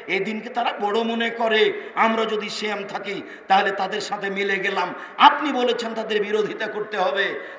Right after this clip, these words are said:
তখন তিনি বললেন, "পৃথিবীর জনগণ শুনে রেখো, লাইন বাকাইতো সানাতাল কাবেলা, আমি যদি সামনে বছর বেঁচে থাকি, লা সুমান্না তাসিয়া,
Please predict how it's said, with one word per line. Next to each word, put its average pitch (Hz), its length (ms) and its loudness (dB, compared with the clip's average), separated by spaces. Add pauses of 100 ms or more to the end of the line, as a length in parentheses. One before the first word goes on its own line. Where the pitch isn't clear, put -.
তখন 208 320 2
তিনি 202 220 0
বললেন, 196 480 -2 (280)
"পৃথিবীর 233 440 2
জনগণ 254 560 4
শুনে 277 280 0
রেখো, 285 560 4 (300)
লাইন 262 400 10 (100)
বাকাইতো 311 540 6
সানাতাল 254 520 2 (120)
কাবেলা, 214 540 4 (220)
আমি 233 200 4
যদি 214 240 -4
সামনে 214 360 -2
বছর 208 280 -6
বেঁচে 202 220 -6
থাকি, 196 440 -6 (240)
লা 339 200 12
সুমান্না 269 400 2
তাসিয়া, 294 680 8